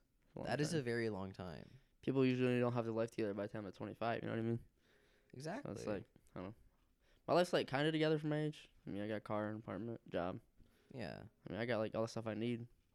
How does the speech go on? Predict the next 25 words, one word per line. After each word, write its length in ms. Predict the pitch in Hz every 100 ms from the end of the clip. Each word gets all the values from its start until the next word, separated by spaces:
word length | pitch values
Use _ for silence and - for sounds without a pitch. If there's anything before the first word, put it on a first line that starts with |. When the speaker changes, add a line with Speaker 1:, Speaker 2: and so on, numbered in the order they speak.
| _ - _ _ _
Speaker 1:
But, 80 | -
like, 100 | -
I 40 |
don't 100 | 107
know. 100 | 107
I 800 | 113 _ _ _ _ _ _ _ -
feel 100 | 113
like 160 | 107
I 60 | 107
should 160 | - 104
just 180 | 104
be, 240 | - - - - - - - _ _ - _ -
I 60 |
Speaker 2:
It, 60 | 156
Speaker 1:
should 100 | 156
have 160 | 143 139
Speaker 2:
it, 40 |
Speaker 1:
more 100 | 139
Speaker 2:
it's 80 | 127
that 60 | 135
Speaker 1:
money 220 | 135 131
in 60 | 123
my 80 |
Speaker 2:
drive. 100 | 117
Speaker 1:
bank. 360 | 117 120 117 85